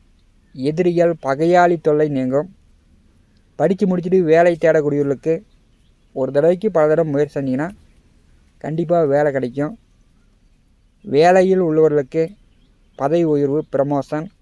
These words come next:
இந்த கால நேரத்தில் எதிர்பார்க்கலாம். ஒரு எழுபத்தி அஞ்சு சதம் கேட்டை நட்சத்திர அன்பர்களுக்கு வக்கர சனி பகவான் மூலம் நன்மைகள் உண்டு. "சங்கடம் தீர்ப்பாய் சனி பகவானே" அப்படின்னு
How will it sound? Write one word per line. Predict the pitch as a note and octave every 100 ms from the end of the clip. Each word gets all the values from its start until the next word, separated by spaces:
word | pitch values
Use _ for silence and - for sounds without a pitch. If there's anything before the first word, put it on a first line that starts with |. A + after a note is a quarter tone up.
| _ _ _ _ _ _ _ _ -
இந்த | B2 C3
கால | D3 D#3
நேரத்தில் | C#3+ C3 A#2+ E3+ D3+ C3
எதிர்பார்க்கலாம். | D3+ D3 C3 A#2+ A#3 - _ _ _ _ _ _ _ _ _ _ _ _ _ _ -
ஒரு | C#3
எழுபத்தி | C3 C#3+ F#3 E3+ F3+
அஞ்சு | D#3+ D3+
சதம் | C#3+ C#3 F3 - _ _ _ _ _ _ _ _ _ _
கேட்டை | D3 D#3 F3 E3
நட்சத்திர | D3+ C#3+ D3
அன்பர்களுக்கு | C#3+ C3 B2+ A#2 D#3+ F3 _ _ - - - - _ _ _ _ _ _ _
வக்கர | B2+ C3 F3+
சனி | E3 D#3
பகவான் | E3 E3 D#3
மூலம் | C#3 C3+ E3+ G#3 - - - - - - - -
நன்மைகள் | B2 C3 D#3+ D#3 D#3
உண்டு. | D3 A#2+ A#2 - _ _ _ _ _ _ _
"சங்கடம் | - C3 D3+ E3+ E3+
தீர்ப்பாய் | D#3 D#3 D3+ D#3+ D#3+
சனி | C#3+ D#3
பகவானே" | D#3 D#3 D3+ D3+ D3
அப்படின்னு | C3 C3